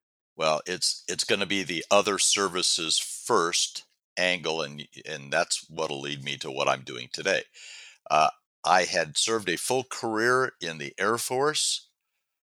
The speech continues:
uh, first as an enlisted guy who was a disc jockey and public affairs person,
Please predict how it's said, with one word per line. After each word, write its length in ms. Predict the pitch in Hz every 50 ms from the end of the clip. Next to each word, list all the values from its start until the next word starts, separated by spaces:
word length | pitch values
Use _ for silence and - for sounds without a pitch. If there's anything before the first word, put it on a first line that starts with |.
| _ _ _ _
uh, 280 | - 73 76 73 73 73
first 460 | 71 - - - 92 95 - - -
as 160 | 82 78 71
an 120 | 78 73 71
enlisted 440 | 71 71 85 85 - - - 80
guy 300 | 73 82 80 80 82 87
who 160 | 85 85 78 71
was 220 | 65 64 64 -
a 60 | 65
disc 300 | - - 98 101 - -
jockey 600 | - 117 107 104 104 - - 123 120 117 117 117 -
and 200 | 64 62 57 58
public 340 | _ - 82 76 71 73 -
affairs 460 | - - - - 107 110 113 120 110
person, 560 | - - 117 117 113 - - 120 113 113 120